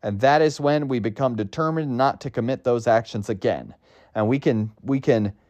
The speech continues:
speak it into, into power. We can speak it into power and say,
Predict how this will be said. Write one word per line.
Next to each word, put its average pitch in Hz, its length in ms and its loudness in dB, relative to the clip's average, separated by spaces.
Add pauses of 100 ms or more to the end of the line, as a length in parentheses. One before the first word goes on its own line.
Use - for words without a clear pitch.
(140)
speak - 440 0
it - 360 4
into, 127 380 4 (140)
into 131 240 0
power. 107 460 4
We 110 100 -2
can 143 140 -2
speak - 280 -2
it 170 80 4
into 143 200 2
power 123 380 6
and 104 120 0
say, 123 280 4